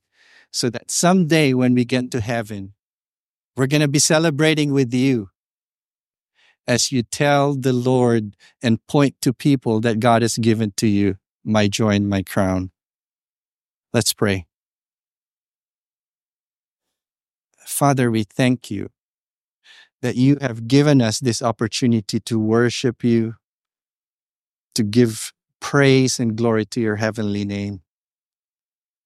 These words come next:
to give us this privilege to reach out to souls, to reach out to individuals, to share the gospel to all the world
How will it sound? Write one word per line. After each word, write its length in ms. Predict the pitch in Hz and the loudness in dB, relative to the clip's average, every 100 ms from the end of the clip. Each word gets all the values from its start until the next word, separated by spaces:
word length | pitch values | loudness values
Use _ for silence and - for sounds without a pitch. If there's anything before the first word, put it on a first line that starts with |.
| _ | _
to 80 | - | -4
give 240 | 120 135 | 0 2
us 140 | 127 - | 0 -2
this 180 | 131 - | -4 -6
privilege 880 | - 156 160 139 107 101 - - _ _ _ _ _ _ _ _ _ _ _ _ _ | -2 0 2 2 2 -2 -6 -12 _ _ _ _ _ _ _ _ _ _ _ _ _
to 100 | - | -2
reach 320 | 110 123 - - | 2 2 0 -4
out 320 | 127 123 127 - | -2 0 -2 -6
to 140 | - | -4
souls, 800 | 127 - 127 110 98 101 - - _ _ _ _ _ | -2 0 0 0 -2 -6 -8 -12 _ _ _ _ _
to 120 | - | -2
reach 240 | 113 113 - | -2 -2 -2
out 340 | 127 120 117 - | -2 0 -2 -6
to 120 | 139 | -4
individuals, 1080 | 113 120 131 123 127 - 104 95 92 - - _ _ _ _ _ | -2 0 0 2 0 -2 -8 -8 -8 -12 -14 _ _ _ _ _
to 80 | 127 | -4
share 380 | - 139 127 120 | -2 0 2 2
the 140 | 113 | 0
gospel 580 | 110 117 110 - - 107 | 0 0 0 -4 -10 -12
to 140 | - | -8
all 260 | 110 107 110 | -4 -2 -2
the 120 | 110 | -2
world 440 | 110 110 98 92 | -2 -2 -4 -6